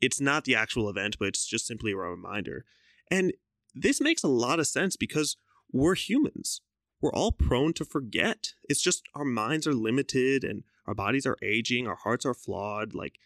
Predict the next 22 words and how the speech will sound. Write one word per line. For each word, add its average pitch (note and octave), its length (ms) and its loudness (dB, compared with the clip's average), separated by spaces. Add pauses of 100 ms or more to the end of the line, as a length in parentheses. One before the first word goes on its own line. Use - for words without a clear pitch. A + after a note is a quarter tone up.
(260)
that's - 180 0
why, D#4 260 4
like, F3+ 220 0
when F3+ 140 2
you C#4+ 140 2
look F#3+ 240 2
in D#3+ 160 2
the, G#2+ 240 2
the A#2+ 80 -2
New A#2+ 180 2
Testament, A#2+ 500 -2
a A#2 60 2
large F#3+ 440 0
majority C#3 500 2
of G#2+ 120 0
the A2+ 80 0
Apostle D3+ 380 -4
Paul's A#2+ 280 -2
writings G#2+ 500 -4
are B2 100 -6
nothing A2+ 680 -2
new. C3 200 2